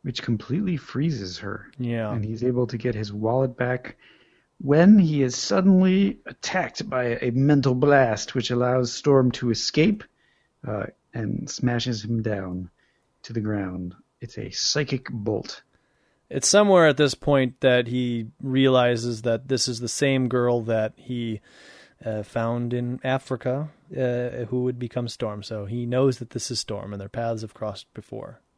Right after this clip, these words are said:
Speaker 2: 'cause he recognized her latent mutant ability. Um,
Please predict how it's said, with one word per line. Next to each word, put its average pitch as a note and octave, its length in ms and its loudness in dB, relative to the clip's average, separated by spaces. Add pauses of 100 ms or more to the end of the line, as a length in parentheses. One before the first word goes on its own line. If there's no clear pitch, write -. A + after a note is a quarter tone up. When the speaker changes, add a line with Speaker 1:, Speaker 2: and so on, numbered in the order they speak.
(300)
Speaker 2:
'cause G#2 140 -16
he G#2+ 100 -10
recognized C#3+ 640 -2
her A#2+ 80 -10
latent D#3+ 440 -4
mutant D#3+ 340 -4
ability. A2+ 640 -6 (760)
Um, G2+ 460 -14